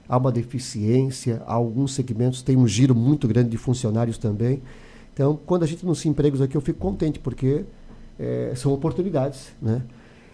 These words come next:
É, deixa eu perguntar, vocês fazem galpões para empresas de todos os segmentos?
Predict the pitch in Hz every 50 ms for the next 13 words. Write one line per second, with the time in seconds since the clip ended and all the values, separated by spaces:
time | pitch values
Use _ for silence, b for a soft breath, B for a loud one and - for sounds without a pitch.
0 | B B - 143 143 143 143 143 139 139 139 139 139 135 135 131 165 190 - -
1 | 190 - 208 208 196 196 - 160 226 151 151 - 185 - - 185 175 165 180 170
2 | 165 151 147 151 143 131 127 120 113 - - - - - - - - - - 139
3 | 135 131 135 127 131 135 135 135 117 120 110 107 107 107 131 131 131 143 135 123
4 | 117 113 - - 139 147 185 175 175 202 220 - - -